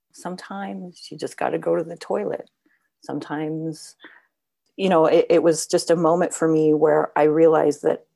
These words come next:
I don't think about this all the time. If I did, I would not be a whole person. Sometimes you just have to live your life. And when you're living your life, that's when you find your truth. Otherwise, they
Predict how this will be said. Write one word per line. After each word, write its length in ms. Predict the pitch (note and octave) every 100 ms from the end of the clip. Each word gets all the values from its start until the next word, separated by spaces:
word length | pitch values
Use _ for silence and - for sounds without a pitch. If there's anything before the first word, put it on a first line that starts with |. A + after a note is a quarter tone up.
| _
I 140 | E3+ F#3
don't 240 | A3+ A3+
think 360 | - - E3 F3
about 280 | D#3 C#3+
this 220 | - D3 -
all 180 | D3+ C#3
the 120 | -
time. 540 | - D3 C#3 C#3 C3 - _ _ _ -
If 160 | -
I 80 | D#3+
did, 540 | C#3 D3 E3 G#3+ G3 - _ _ _
I 140 | E3+ D#3+
would 180 | D#3 D#3
not 260 | C#3+ -
be 120 | E3
a 80 | D3+
whole 240 | C#3+ D#3 D3
person. 640 | - C#3 - G#3+ B3+ C4+ _ -
Sometimes 500 | - E3+ D#3+ F3 F3+
you 80 | D#3
just 220 | D3+ -
have 180 | D3 -
to 80 | D3+
live 220 | D3+ D3+
your 140 | D3+
life. 480 | C#3 C#3 D#3+ - - -
And 400 | D3+ D3+ D3+ D3+ _ _ _
when 180 | F#3 F3
you're 140 | E3+
living 300 | E3 F#3+ A3
your 120 | G3+
life, 360 | E3+ D#3+ E3+ -
that's 260 | D#3 D3+ D#3
when 100 | F3
you 80 | E3
find 320 | - D3 D3+
your 80 | D#3
truth. 540 | - D3 C3 - - _ _ _ _ -
Otherwise, 720 | G3 G3 G3 F3+ F3+ F3 - _ _
they 400 | D3+ D3+ F3